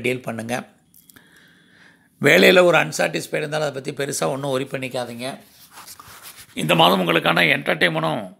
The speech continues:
அதிகமாகவே இருக்கும். ஒரு சில எதிர்பாராத டூர் டிராவல்ஸ் பண்ணுவதற்கான வாய்ப்புகள் உண்டு. மொத்தத்துல இந்த மாதம் சிறப்பு. இந்த காலகட்டங்கள்ல முருகனுடைய வழிபாடு,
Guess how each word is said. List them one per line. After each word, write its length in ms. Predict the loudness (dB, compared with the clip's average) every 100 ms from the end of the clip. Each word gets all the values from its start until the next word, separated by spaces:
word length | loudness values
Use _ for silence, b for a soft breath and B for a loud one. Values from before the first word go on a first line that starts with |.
| _ _ _ _ _
அதிகமாகவே 680 | -6 -2 -2 0 -2 -2 -2 -4
இருக்கும். 300 | -6 -12 -14 _ _ b b b b b b b 0
ஒரு 160 | 2 4
சில 200 | 4 6
எதிர்பாராத 640 | 6 4 4 4 4 0
டூர் 320 | 0 -4 -2
டிராவல்ஸ் 460 | 0 0 0 -6 -8
பண்ணுவதற்கான 600 | -8 -6 -8 -6 -6 -4
வாய்ப்புகள் 520 | -4 -4 -8 -6 -8 -8
உண்டு. 220 | -8 -10 -10 _ _ _ _ _ _ _ _ _ _ _ _ _ _ _ _ _ _ _ _ b b b b _ -8
மொத்தத்துல 420 | 0 2 2 2
இந்த 200 | 0 0
மாதம் 360 | -2 -2 -4 -8 _ _ _ _ _
சிறப்பு. 520 | -20 -4 -2 0 -4 -8 -10 _ _ _ _ _ _ _ _ _ _ _ -12
இந்த 160 | -2 0
காலகட்டங்கள்ல 800 | 2 2 2 2 -2 -2 -2 -2
முருகனுடைய 500 | -2 -2 -2 0 0 0
வழிபாடு, 480 | 0 0 -2 -4